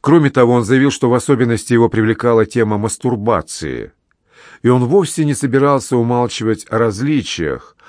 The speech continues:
а то и прямой противоположности позиции Батая – и Жене по этому поводу. Свою задумку он осуществил в одном из театров на востоке Парижа,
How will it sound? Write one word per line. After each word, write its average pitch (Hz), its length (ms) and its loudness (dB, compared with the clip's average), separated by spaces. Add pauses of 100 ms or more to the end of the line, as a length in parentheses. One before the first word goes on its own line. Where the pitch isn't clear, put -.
(240)
а 101 120 0
то 131 140 2
и 127 80 4
прямой 120 360 0
противоположности 107 1040 -2
позиции 90 520 -4
Батая – 98 760 -2 (420)
и 120 100 0
Жене 120 520 2
по - 160 -8
этому 87 460 -2
поводу. 71 720 -4 (920)
Свою 160 260 4
задумку 160 440 2
он 143 100 4
осуществил 143 600 -2
в 127 80 2
одном 120 280 0
из 127 80 -2
театров 117 440 -2
на 120 100 0
востоке 110 440 0
Парижа, 82 680 -2